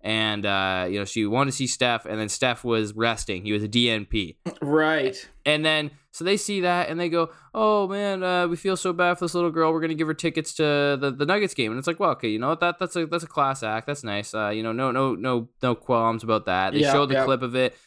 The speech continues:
Speaker 1: Uh, they show the clip of that beforehand. Uh, actually, no, she is from Denver, I think. They, they played them on Monday.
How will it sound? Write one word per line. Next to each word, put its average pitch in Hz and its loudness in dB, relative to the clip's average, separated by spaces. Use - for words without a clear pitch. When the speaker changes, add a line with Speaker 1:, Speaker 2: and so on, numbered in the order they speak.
Speaker 1:
Uh, 104 2
they 120 -4
show 175 -4
the 165 -6
clip 156 0
of 143 -6
that 139 0
beforehand. 123 -2
Uh, 95 2
actually, 131 -2
no, 107 -4
she 135 0
is 143 -2
from 113 -4
Denver, 101 -2
I 87 -6
think. 87 -10
They, 98 -4
they 107 0
played 113 0
them 98 -2
on 95 -4
Monday. 85 -6